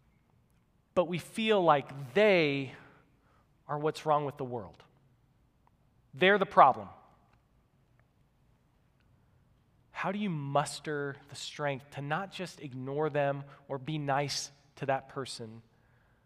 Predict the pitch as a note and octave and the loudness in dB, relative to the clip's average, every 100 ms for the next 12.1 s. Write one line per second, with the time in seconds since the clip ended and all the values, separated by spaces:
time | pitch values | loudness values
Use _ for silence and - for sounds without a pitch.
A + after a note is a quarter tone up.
0 | _ _ _ _ C#3 - C3 - D#3+ D#3 | _ _ _ _ -10 -10 -10 -6 -2 0
1 | D3 C3+ A#2+ G#2+ A2+ B2 C#3 C#3 D3 D3 | 0 -2 -4 -8 -8 -4 -4 -4 -8 -10
2 | D3 C#3 _ _ _ - - B2+ G#2 F2+ | -16 -20 _ _ _ -18 -12 -12 -12 -16
3 | - - - _ _ _ _ _ _ _ | -16 -16 -16 _ _ _ _ _ _ _
4 | _ _ - G3 A#3+ A3+ E3+ G3 - F3+ | _ _ -2 0 2 2 2 -2 2 4
5 | F#3 E3 - - - D#3 D#3 - F#3+ G#3+ | 6 4 -2 -16 -6 -4 -4 -2 0 0
6 | - F3 - - G3+ E3+ - D3+ - - | 0 -2 -2 2 2 2 -2 -10 -10 -20
7 | - - C#3 - A#3+ A3+ E3+ D3+ B2 B2+ | -20 -16 -10 -4 0 2 2 0 -4 -6
8 | F#3+ F3 - - _ _ _ _ _ _ | -4 -6 -10 -20 _ _ _ _ _ _
9 | _ _ _ _ _ _ _ _ _ _ | _ _ _ _ _ _ _ _ _ _
10 | _ _ _ _ _ _ _ _ _ _ | _ _ _ _ _ _ _ _ _ _
11 | _ _ - C#3 C3+ C3 C#3+ E3+ E3+ E3 | _ _ -12 -6 -6 -2 -2 0 -2 -4